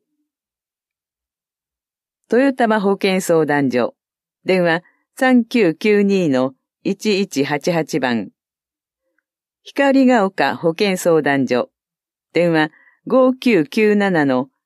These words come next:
七七二二番。大泉保健相談所。電話、三九二一の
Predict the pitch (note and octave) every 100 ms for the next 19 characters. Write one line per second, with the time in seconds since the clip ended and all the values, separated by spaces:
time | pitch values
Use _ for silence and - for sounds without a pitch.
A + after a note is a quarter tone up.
0 | _ _ F3 G#3 C4 C4 A#3+ G3+ C3 C#3
1 | E3+ F3 F3 E3 C3+ A#2+ G#2+ - _ _
2 | _ _ _ _ _ _ _ _ _ -
3 | C4+ C#4+ C#4 G#3 E3 E3+ D#3+ F#3+ F#3 F3+
4 | E3 D3 C#3+ C3 A#2+ A2+ - _ _ _
5 | _ _ - E3+ F3 D#3 E3 _ _ _
6 | - C4+ C4+ C4 B3+ G3+ G3 G#3+ G#3 G#3
7 | G3+ D#3 C3+